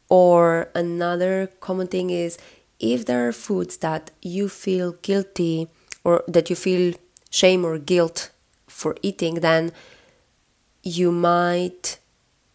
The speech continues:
eat them in the evenings because that's when you are alone.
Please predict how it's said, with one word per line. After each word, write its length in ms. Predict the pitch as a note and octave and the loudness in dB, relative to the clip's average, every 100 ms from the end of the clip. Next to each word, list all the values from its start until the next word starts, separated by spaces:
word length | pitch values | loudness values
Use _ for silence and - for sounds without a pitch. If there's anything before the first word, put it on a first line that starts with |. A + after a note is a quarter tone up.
| _ - - _ _ _ _ _ _ _ _ _ - F3 - | _ -20 -20 _ _ _ _ _ _ _ _ _ -18 -12 -2
eat 300 | G#3+ F#3 - | 0 0 2
them 380 | E3 D#3 D#3 D#3 | 2 2 -2 -2
in 160 | F3 E3+ | -2 0
the 100 | E3 | -2
evenings 460 | E3+ E3+ G3 G3+ | -2 -2 -2 -4
because 300 | E3 C#3 D3 | -6 -4 -2
that's 280 | - C#3+ - | 0 -2 -2
when 160 | D3+ D#3 | -2 -2
you 140 | D3+ | 0
are 180 | D3 D3 | 0 0
alone. 440 | D3 D3 G3+ D4 | 0 0 0 -4